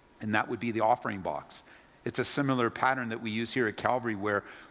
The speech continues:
we don't take a formal offering where the ushers are coming out and we're passing bags, and neither are we against that.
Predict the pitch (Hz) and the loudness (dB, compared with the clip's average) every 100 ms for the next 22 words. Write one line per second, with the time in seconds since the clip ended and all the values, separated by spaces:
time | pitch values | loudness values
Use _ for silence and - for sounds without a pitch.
0 | - - 107 127 127 - 139 131 - 117 | -14 -4 2 2 2 0 0 0 -6 -2
1 | 131 135 120 110 127 - 104 95 98 95 | 0 0 2 2 2 0 -6 -2 -2 -2
2 | - 127 - 107 107 - 107 104 107 107 | 0 -2 0 -2 -2 -2 -2 2 2 2
3 | 104 - - 98 95 - 107 110 107 90 | 0 -6 -8 -4 -4 0 0 0 -4 -2
4 | 104 101 104 104 98 92 - - 139 165 | 2 2 0 -2 -8 -8 -12 -4 0 4
5 | 170 147 131 127 101 151 170 - 85 - | 4 4 2 0 2 0 0 -2 0 -2
6 | - | -8